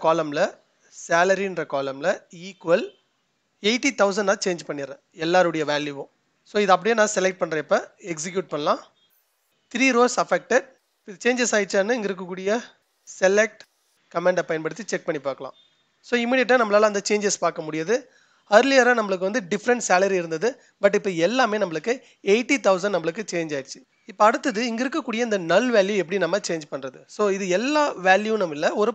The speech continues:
பர்டிகுலர் ரோல மட்டும் தான் இந்த ரெக்கார்டு இருக்கு, லாஸ்ட் இருக்கக்கூடிய ரெண்டு ரோல. So, இந்த ரெண்டு ரோல் இருக்கக்கூடிய நல் வேல்யூ, அதாவது தோனி and சச்சின்,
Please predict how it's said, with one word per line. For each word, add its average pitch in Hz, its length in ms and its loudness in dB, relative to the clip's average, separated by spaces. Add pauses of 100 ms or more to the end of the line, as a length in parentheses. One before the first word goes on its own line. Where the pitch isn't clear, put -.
பர்டிகுலர் 254 640 0 (480)
ரோல 254 180 8 (100)
மட்டும் 196 160 -2
தான் 220 100 0
இந்த 185 120 2
ரெக்கார்டு 165 280 -2
இருக்கு, 139 180 -12 (160)
லாஸ்ட் 226 280 4
இருக்கக்கூடிய 175 420 -6 (140)
ரெண்டு 190 340 -4
ரோல. 139 200 -2 (1000)
So, - 140 -8
இந்த 208 200 2
ரெண்டு 277 240 -2
ரோல் 254 220 4
இருக்கக்கூடிய 196 680 -4
நல் 190 240 0
வேல்யூ, 156 320 0
அதாவது 170 260 0 (180)
தோனி 196 280 -2 (100)
and 175 200 -6
சச்சின், 190 340 -10